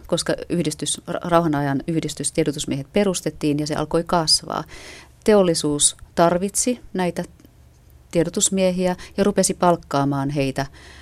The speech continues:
ö, omiin tarpeisiinsa. Ö, sisäisesti ne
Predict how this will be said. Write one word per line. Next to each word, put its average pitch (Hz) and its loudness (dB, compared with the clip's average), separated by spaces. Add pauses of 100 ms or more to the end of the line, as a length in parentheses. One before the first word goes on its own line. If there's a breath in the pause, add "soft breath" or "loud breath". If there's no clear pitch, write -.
(120)
ö, 156 2
omiin 165 2
tarpeisiinsa. 143 -2 (540 loud breath)
Ö, 156 0
sisäisesti 156 -2
ne 151 -4